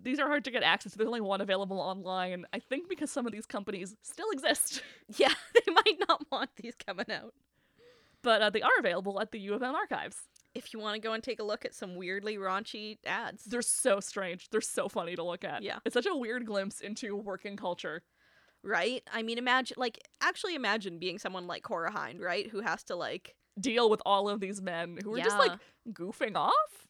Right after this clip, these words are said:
Speaker 2: Yeah.
Speaker 1: There's a lot of weird stories also of, like, the newsroom being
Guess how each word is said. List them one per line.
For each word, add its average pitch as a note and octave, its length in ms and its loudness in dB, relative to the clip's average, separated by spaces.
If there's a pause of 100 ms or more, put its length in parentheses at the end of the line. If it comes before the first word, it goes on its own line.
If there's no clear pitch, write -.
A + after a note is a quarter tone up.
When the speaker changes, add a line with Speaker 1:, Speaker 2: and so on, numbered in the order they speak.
(140)
Speaker 2:
Yeah. D3 200 -2 (1120)
Speaker 1:
There's D4+ 140 2
a A4+ 160 4
lot G#4 100 4
of F4 60 2
weird C#4 180 -4
stories A3 240 2
also F#3+ 300 2
of, F#3+ 80 0
like, F#3 160 -2
the G3+ 80 -2
newsroom G3 580 -4
being F3+ 340 -8